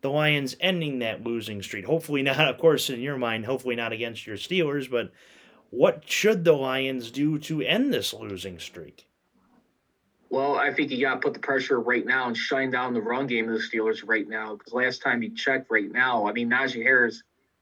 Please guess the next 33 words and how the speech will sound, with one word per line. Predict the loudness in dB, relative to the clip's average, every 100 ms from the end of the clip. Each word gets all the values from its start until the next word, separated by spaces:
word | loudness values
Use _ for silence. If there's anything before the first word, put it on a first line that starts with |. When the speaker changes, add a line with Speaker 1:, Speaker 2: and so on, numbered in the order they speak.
| _ -2
Speaker 2:
uh, | 2
he's | 2 2
been | 2
doing | 4 6 4
a | 0
good | 2 2
job | 2 -2 -2
right | 0 0 0
now, | -2 -2 0 -2 -4 -16 _ _ -2
uh, |
leading | 0 4 4 2
all | 0 0 0
rookie | -2 -2 -2
running | -2 -2 -2 -2
backs, | 0 0 -2
uh, | -4
going | -2 0 0 0
into | 0 -2 -2
this, | -6 -4 -6
uh, | -8 -8 -10 _ -4
game | 0 2 2
right | 2 0
now, | -2 -2 -2 -2 -4 _ _ _ _ _ -4
uh, | -2 0 0 -2 -4 _ _ _ -4
with | 0 2 0
five | 0 2
hundred | 2 2 2 2
forty-one | 2 2 2 0 -6
yards, | -4 -2 0 -2
which | -6 -10
is | -10 -10 -6
tenth | -4 -4 -4
amongst | -4 -2 -2 -6 -14